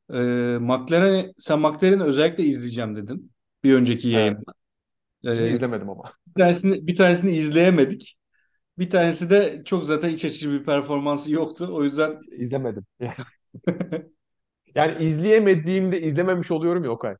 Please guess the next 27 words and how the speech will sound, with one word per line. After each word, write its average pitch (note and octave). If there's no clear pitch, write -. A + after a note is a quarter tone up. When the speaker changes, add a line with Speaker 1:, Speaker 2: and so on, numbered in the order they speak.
Speaker 2:
Bilmem C#3
anlatabildim C#3+
mi? G#3
<laughs> -
İzlemedim. D3
Speaker 1:
Tamam, C#3
bunu C#3
da C3
uzatmıyorum. A#2
Speaker 2:
Gerçekten D#3
Speaker 1:
Ee, -
Speaker 2:
bunu D3
soracaksın D#3+
diye D#3
hazırlandım. D#3+
Ne C3+
diyeceğim C#3
ya A2+
daha B2+
sonra C3
düşündüm C#3+
de G#2+
diyecek A#2
hiçbir C#3
şey C3+
yok. G#2+
Ne, A2